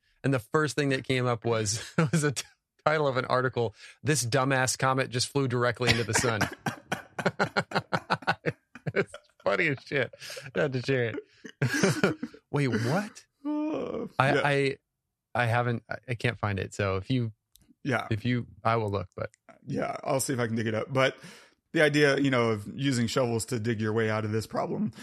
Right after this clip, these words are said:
Speaker 2: probably not gonna work out well. But at the same time, I guess you gotta feel like you gotta do something. And so, whatever, all good. Story-wise, it also feels like a,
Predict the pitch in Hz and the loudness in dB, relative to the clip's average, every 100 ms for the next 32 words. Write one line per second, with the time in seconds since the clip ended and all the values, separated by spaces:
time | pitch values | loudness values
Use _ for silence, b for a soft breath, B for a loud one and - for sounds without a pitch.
0 | B B _ - 139 135 127 117 113 113 | B B _ -6 2 4 4 2 0 2
1 | 110 110 104 104 107 - 120 101 - 135 | 2 0 -2 0 -2 -2 -4 -4 -4 -4
2 | 135 131 120 123 - 185 - - - - | -4 -4 -4 -4 2 2 2 -4 -6 -2
3 | 139 113 135 131 117 117 - 113 117 110 | -2 0 -2 -2 -4 -8 -12 -6 -4 -4
4 | 117 120 113 - 120 113 117 113 113 104 | -4 -2 -2 -2 0 0 -2 0 0 0
5 | 110 - 127 147 139 B B B B 113 | -2 -2 -8 -12 -16 B B B B -8
6 | 101 131 107 101 107 _ _ - - 156 | -4 -4 -4 -6 -10 _ _ -10 -6 -4
7 | 127 123 _ 170 135 123 - B B B | -4 -6 _ -4 -2 -2 -6 B B B
8 | B - - 165 156 143 135 131 123 127 | B -6 0 4 4 6 4 4 2 2
9 | 123 135 120 117 120 - _ - 156 139 | 2 2 2 2 -2 -8 _ 0 2 4
10 | 120 113 123 104 | 2 2 2 2